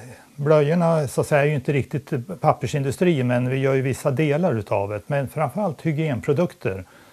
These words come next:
det är, det är en ganska stark marknad, men för svensk del så är kartong och förpackningar betydligt viktigare. Det är en s-,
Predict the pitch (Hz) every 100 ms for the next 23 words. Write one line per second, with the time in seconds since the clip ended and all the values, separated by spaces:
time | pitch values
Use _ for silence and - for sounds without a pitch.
0 | _ 160 135 131 120 117 131 127 156 143
1 | 185 156 127 98 - - 175 165 - 113
2 | 98 - 135 135 139 123 - - - -
3 | - _ _ - 240 208 - 143 - 208
4 | 214 - 104 95 151 135 127 113 143 -
5 | 160 156 131 107 139 147 156 - 127 101
6 | 104 185 175 120 - 113 - 143 127 95
7 | 101 117 135 117 -